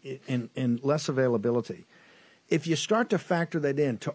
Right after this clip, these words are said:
all the other madness we have going on, and you pencil out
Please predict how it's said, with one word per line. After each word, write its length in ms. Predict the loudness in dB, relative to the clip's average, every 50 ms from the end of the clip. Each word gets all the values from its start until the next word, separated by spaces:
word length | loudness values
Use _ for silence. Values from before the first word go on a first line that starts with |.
| -6 _
all 260 | 4 6 6 8 6
the 160 | 6 4 2 2
other 160 | 2 2 2
madness 500 | 4 4 4 4 4 2 2 -2 -2 0
we 120 | 0 2
have 200 | 2 2 2 2
going 300 | 2 2 2 4 4 4
on, 320 | 2 2 0 -2 -6 -12 -18 -20 _ _ _ _ _ _ _ _ _ _ -20 _ _ _ 4
and 180 | 4 6 8
you 120 | 8 6 6
pencil 480 | 6 8 8 8 8 6 2 0 2
out 340 | 2 2 2 2 2 0